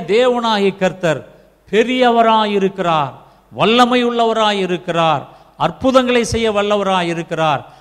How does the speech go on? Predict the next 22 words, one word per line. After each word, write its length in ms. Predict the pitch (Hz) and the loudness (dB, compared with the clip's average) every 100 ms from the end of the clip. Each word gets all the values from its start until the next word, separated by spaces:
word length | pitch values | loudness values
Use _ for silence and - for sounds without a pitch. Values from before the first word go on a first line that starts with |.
| _ | _
அதிசயங்களை 680 | 135 185 247 262 254 240 233 | -4 -4 -2 0 0 0 -4
செய்ய 220 | - 214 202 | -4 -4 -4
வல்லவராயிருக்கிறார். 1080 | 175 185 185 180 175 160 160 160 156 151 131 - - _ - | -2 0 0 2 0 0 -4 -4 0 0 -2 -8 -20 _ -2
அவரால் 500 | 151 185 185 185 175 | 2 4 6 6 6
ஆகாதது 540 | 170 202 202 196 190 175 | 6 4 4 4 2 -2
ஒன்றுமில்லை. 560 | 202 233 233 220 214 170 - - - | -2 0 0 2 0 -2 -8 -20 -6
அவர் 260 | 147 151 139 | -4 -2 -4
சொல்ல 360 | - 247 254 247 220 | 2 2 4 2 4
ஆகும், 380 | 233 240 240 240 214 - - | 4 4 2 -2 -6 -18 -6
அவர் 300 | 135 139 - | -4 -4 -2
கட்டளையிட 640 | 233 240 262 247 233 220 | -4 -2 0 0 0 -2
நிற்கும். 460 | 185 180 180 165 127 - _ - | -2 -2 -2 -4 -6 -16 _ -4
ஆகவே 440 | 180 226 208 180 147 143 190 190 - - - | 2 4 4 2 0 0 -4 -6 -16 -20 -12
நீங்களும் 640 | 185 262 269 262 254 240 | -4 -2 0 0 0 0
நானும் 440 | 190 202 202 175 127 - - _ - | 0 2 2 0 -4 -14 -20 _ -4
எலிசாவை 640 | 139 220 220 214 202 175 165 - | 0 2 2 4 4 4 0 0
போல 240 | 165 156 | 2 2
சொல்ல 300 | 135 160 165 | 0 0 0
வேண்டும், 400 | 156 147 139 110 - - _ _ | 0 0 -2 -6 -10 -20 _ _
"அவர்களோடு 800 | - 160 190 214 208 214 226 233 220 | -2 0 2 0 2 4 6 6 4
இருப்பதை 380 | 214 226 214 | -2 -4 -4
பார்க்கிலும் 640 | 202 196 185 165 175 147 123 | -4 -2 -2 -2 -6 -6 -8